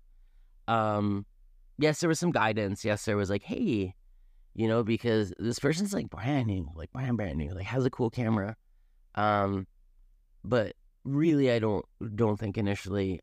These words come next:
understood the capabilities. And they were very cool about that. They were like, "I am brand new. I know how to turn this shit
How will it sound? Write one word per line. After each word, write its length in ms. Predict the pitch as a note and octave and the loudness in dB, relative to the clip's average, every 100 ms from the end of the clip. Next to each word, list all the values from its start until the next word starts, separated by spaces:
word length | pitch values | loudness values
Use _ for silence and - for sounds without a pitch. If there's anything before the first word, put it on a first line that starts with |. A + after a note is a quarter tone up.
| - | -4
understood 520 | G2 F#2+ - G2 F#2 | -2 -2 -6 -4 -4
the 60 | |
capabilities. 760 | F#2+ G2 F2 F2 A#2+ B2 G2 F#2+ - | -4 -6 -6 -2 2 2 2 -4 -2
And 160 | A#2+ | 2
they 100 | A#2 | 2
were 140 | A2+ A2+ | 2 0
very 320 | A2+ G#2+ G#2 | 2 2 0
cool 300 | - G#2+ G2 | -2 0 0
about 240 | F2+ F2+ | 0 -4
that. 220 | F#2+ F#2 F2 | -2 -2 -2
They 60 | |
were 100 | F#2+ | -2
like, 160 | G2 G2+ _ | -2 -4 _
"I 220 | G#2 F#2+ | 2 4
am 240 | F#2+ E2+ F#2 | 0 -2 -2
brand 320 | F#2 F2+ F2+ | 0 0 0
new. 200 | B2 E3 _ _ - | 0 0 _ _ -10
I 120 | F#2 F2+ | -6 -2
know 220 | F#2 F#2 | -2 -2
how 140 | F#2 | -2
to 100 | F2 | -4
turn 300 | - F#2+ F#2 | -4 -4 -2
this 160 | F#2 - | -2 -6
shit 280 | - - | -6 -6